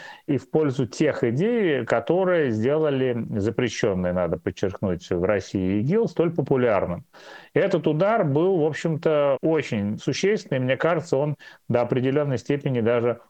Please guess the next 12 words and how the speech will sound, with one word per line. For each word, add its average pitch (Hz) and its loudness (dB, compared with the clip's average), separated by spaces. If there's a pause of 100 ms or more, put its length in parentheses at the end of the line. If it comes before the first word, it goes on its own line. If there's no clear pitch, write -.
(100)
уничтожил 135 0
ичкерийский 92 -4
проект. 135 0
На 120 0
Северном 123 -2
Кавказе 143 0
не 143 -2
прослеживалось 120 0
уже 107 0
активности 107 -2
людей, 110 0
которые 120 0